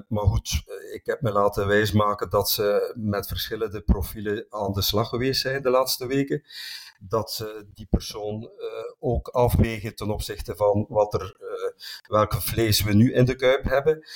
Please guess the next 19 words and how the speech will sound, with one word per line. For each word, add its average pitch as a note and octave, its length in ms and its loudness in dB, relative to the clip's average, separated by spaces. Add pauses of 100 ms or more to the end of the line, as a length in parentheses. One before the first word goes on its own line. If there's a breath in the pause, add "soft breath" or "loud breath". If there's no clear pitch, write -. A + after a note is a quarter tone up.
(340 loud breath)
En G2+ 200 0
het F#2+ 160 -4
is G2 200 0
vooral G2 320 0
ook G#2+ 180 -2
op G#2+ 80 -6
het - 100 -10
vlak - 260 0
van G2 140 2
mentaliteit G#2 760 2
moet C3 140 -4
dat A2 160 0
ook - 180 -4
passen, G#2 320 2
hè. C3 140 0
Deila A2 300 0
heeft G#2+ 220 0
aangegeven: G#2+ 640 2
oké, A#2 440 -4